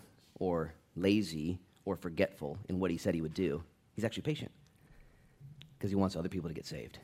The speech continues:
Wouldn't that be cool if you believe that tomorrow at work? "What am I doing at work with all these heathens?"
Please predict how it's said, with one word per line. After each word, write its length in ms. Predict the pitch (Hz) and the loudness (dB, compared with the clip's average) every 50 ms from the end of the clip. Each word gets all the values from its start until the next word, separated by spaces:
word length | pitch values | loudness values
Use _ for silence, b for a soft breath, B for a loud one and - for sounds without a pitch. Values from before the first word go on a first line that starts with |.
| - - - - - _ - - - - b b b b b b - | -20 -20 -20 -20 -20 _ -20 -20 -20 -20 b b b b b b 10
Wouldn't 140 | 185 202 - | 10 10 8
that 40 | |
be 40 | 143 | 8
cool 240 | 143 147 156 160 - | 6 6 6 4 2
if 140 | - 104 107 | 0 0 2
you 80 | 139 156 | 4 6
believe 220 | 123 110 113 107 | 8 8 8 10
that 180 | 113 117 117 - | 8 6 6 6
tomorrow 320 | 110 107 101 101 107 104 | 4 4 6 6 6 6
at 100 | - - | 4 4
work? 260 | 85 90 101 - - - - - - - _ _ _ _ _ _ _ _ _ _ _ _ _ _ _ _ _ _ _ _ _ _ _ _ _ | 4 2 2 0 -2 -10 -20 -20 -20 -20 _ _ _ _ _ _ _ _ _ _ _ _ _ _ _ _ _ _ _ _ _ _ _ _ _
"What 100 | - 349 | -2 2
am 60 | - | 4
I 40 | 120 | 4
doing 220 | 87 76 104 101 | 4 4 2 0
at 80 | 87 67 | 0 0
work 300 | 76 85 71 58 - - - - | 0 -2 -2 -4 -8 -12 -18 -14
with 120 | - - - | -6 -2 0
all 80 | 67 | 0
these 200 | 80 80 80 - - - | 0 0 -4 -6 -12 -12
heathens?" 520 | - - 87 85 76 71 64 - - - | -10 -8 -6 -6 -6 -6 -8 -10 -12 -14